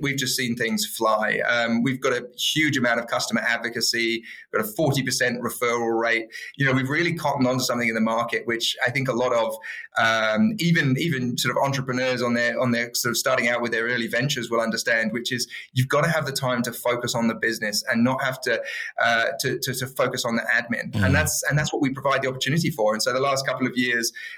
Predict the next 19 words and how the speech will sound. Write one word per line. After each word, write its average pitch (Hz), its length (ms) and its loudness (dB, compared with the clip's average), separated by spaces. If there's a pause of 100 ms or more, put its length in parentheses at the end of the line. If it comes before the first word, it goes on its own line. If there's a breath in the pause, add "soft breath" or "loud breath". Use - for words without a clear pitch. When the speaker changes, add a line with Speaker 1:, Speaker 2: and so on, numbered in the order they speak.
(160 loud breath)
Speaker 1:
um, 120 220 4
we've 160 140 2
just 143 160 0
seen 123 160 -2
things 120 200 -2
go 113 160 2
from 110 200 2
strength 120 380 -2
to 113 60 -4
strength. 117 420 -2
And 107 260 2
I've 117 200 -4
seen, 120 200 -2
think 127 160 -4
we've 113 60 -2
seen 113 180 -2
sort 113 180 -2
of - 80 -16 (300 loud breath)
last 139 160 4